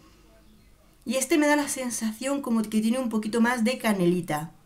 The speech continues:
Mm. Y tiene un poquito más de resinas. ¡Guau! Eh, o sea, de verdad,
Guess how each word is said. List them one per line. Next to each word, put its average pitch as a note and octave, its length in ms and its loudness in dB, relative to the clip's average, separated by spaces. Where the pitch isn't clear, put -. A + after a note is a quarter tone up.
Mm. A#3 440 -6
Y A#3 120 -2
tiene C#4+ 180 6
un D#4 80 10
poquito A#3+ 320 0
más B3+ 280 4
de A3+ 100 6
resinas. E3+ 760 -2
¡Guau! F3 300 0
Eh, G#3 440 2
o G#3+ 80 -2
sea, F#3 360 2
de F#3 200 2
verdad, F#3+ 560 4